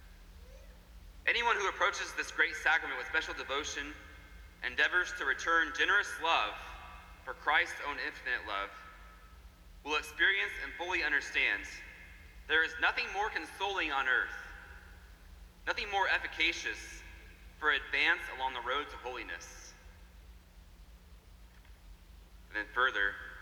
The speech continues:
"The mere sight of a consecrated host, a, a bread, a pe-, a host that has been consecrated, that has been changed to Christ's very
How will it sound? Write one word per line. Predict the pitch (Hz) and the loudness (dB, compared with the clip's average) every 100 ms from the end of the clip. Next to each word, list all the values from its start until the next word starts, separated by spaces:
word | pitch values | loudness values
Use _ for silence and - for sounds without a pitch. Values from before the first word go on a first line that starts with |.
| - - - - - - - - | -16 -18 -18 -20 -20 -20 -18 -12
"The | |
mere | 113 131 185 214 | -2 4 4 4
sight | - - 165 175 180 | 2 4 6 4 2
of | - 127 | -6 -8
a | - | 2
consecrated | 143 160 - 143 143 127 | 2 2 2 4 4 0
host, | 107 107 - - - - - - - - - - - | -4 -4 -10 -14 -16 -18 -20 -20 -20 -20 -20 -10 0
a, | 120 110 | 0 2
a | 117 - | -2 4
bread, | 131 143 147 - - | 6 6 2 -4 -10
a | |
pe-, | - 151 143 | -6 -4 -2
a | 123 - - - - - | -2 -4 -16 -16 -14 0
host | 165 170 - | 0 0 0
that | 143 | 2
has | 127 - | 2 -2
been | 131 123 - - - | -4 -4 -12 -16 2
consecrated, | 156 165 - 123 | 2 4 0 2
that | 123 | 0
has | 123 | -2
been | 113 | -8
changed | - 160 151 143 | 0 2 2 -2
to | 127 | -8
Christ's | - 139 143 - | 2 2 2 0
very | 139 135 | 0 0